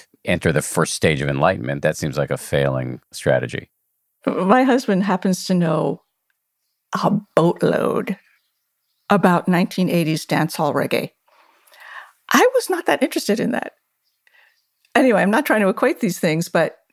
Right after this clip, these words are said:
Speaker 2: boy, do I love it now. And when he sees something or comes across something that's like, "Oh my God, I can't believe this thing was just reissued," or this person just emailed me, then I'm just, I'm so happy for him.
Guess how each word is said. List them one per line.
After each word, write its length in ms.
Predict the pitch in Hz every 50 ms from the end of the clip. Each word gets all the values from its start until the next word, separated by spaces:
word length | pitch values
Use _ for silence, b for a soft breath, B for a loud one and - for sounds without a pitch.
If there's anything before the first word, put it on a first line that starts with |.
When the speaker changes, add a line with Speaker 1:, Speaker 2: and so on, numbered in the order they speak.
| _ _ _ -
Speaker 2:
boy, 280 | - 214 247 254 185 139
do 140 | - 156
I 100 | 160 185
love 220 | 190 202 202 190 196
it 100 | - -
now. 360 | 170 151 180 156 - - - _ _ _ _ _ _ -
And 240 | 208 208 208 - - _ _ _ _ _ _ _ _
when 180 | 202 180 214 202
he 120 | 247 233
sees 280 | - - - 233 247 -
something 360 | - 262 269 277 277 254 220
or 60 | 175
comes 220 | - 220 185 180
across 300 | 185 175 - - 214 -
something 440 | - - 220 240 - 254 240 226 208
that's 260 | 180 165 - - -
like, 320 | 180 160 165 - - - b b b b b b b b -
"Oh 120 | 185 180
my 140 | 180 165 151
God, 180 | 160 151 143 143
I 60 | 135
can't 200 | - 165 160 175
believe 260 | - 160 160 151 151
this 180 | 165 175 - -
thing 240 | - - 190 185
was 120 | 170 165 -
just 260 | - 180 175 - -
reissued," 540 | 196 214 254 277 269 - - 220 196 180 180
or 140 | 165 170 170
this 240 | 165 165 - -
person 500 | - - 220 196 196 - - 185 175 165
just 360 | 160 - 165 170 - - - B B B B B B B B B B B _ _ _ _ -
emailed 380 | 254 269 269 247 233 220 202 208
me, 200 | 208 185 170 170
then 160 | 170 175 165 -
I'm 160 | 180 175 175
just, 340 | 180 185 - - - - _ _ _ _ _ _ - -
I'm 160 | - 185 185
so 220 | 175 - 214 196 190
happy 260 | 196 190 - - 175
for 160 | - - -
him. 300 | 185 - - - - -